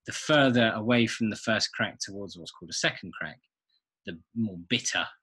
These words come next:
the, the coffee tends to be. So the coffee that people get in supermarkets are, like, second crack and beyond, which is why they're super bitter.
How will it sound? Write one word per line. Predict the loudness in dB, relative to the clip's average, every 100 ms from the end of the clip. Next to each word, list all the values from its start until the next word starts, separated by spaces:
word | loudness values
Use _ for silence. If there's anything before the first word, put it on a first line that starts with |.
| _ _
the, | -8 -8
the | -12
coffee | -14 -14 -14
tends | -12 -10 -10
to | -10
be. | -8 -8 -10 -16 -16 -6
So | 0
the | 2
coffee | 2 4 6
that | 4 4
people | 2 2
get | 2
in |
supermarkets | 2 2 2 0 -2 -2 -6 -10 -4
are, |
like, | -4 -4 _ _ _ _ -20 _ _ -2
second | 0 0 -2 -6
crack | 0 0 0
and | -6
beyond, | -2 0 0 -2 -6
which | -4 -2
is |
why | -2
they're | -4 -2
super | -2 -4 -10
bitter. | -6 -6 -4 -8